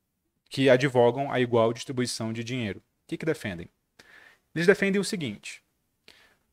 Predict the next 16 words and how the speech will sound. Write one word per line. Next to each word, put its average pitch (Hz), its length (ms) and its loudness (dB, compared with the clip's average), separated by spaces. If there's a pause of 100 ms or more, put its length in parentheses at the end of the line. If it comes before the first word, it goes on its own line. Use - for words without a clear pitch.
(920)
dinheiro, 170 560 2 (720)
na 120 200 0
sociedade, 120 720 -2 (520)
talvez 156 280 4
seja 151 540 2 (220)
o 143 100 0
bem 143 240 2
mais 156 240 0
fundamental 135 1040 -2 (280)
para 127 320 4 (260)
ter 160 140 4
acesso 156 600 0
a 151 60 2
todos 147 340 -8
os 160 160 -4
outros, 113 560 -6